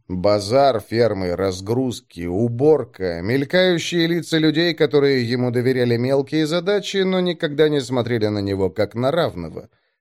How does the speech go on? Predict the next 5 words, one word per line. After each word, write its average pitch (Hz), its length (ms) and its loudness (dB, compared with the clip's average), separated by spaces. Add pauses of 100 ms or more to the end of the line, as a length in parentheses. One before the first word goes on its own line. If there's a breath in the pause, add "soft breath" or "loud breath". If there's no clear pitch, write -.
(220)
Ощущение 185 760 2
собственной 156 800 2
ненужности 160 760 0
накатывало 98 920 0
волнами. 92 840 -4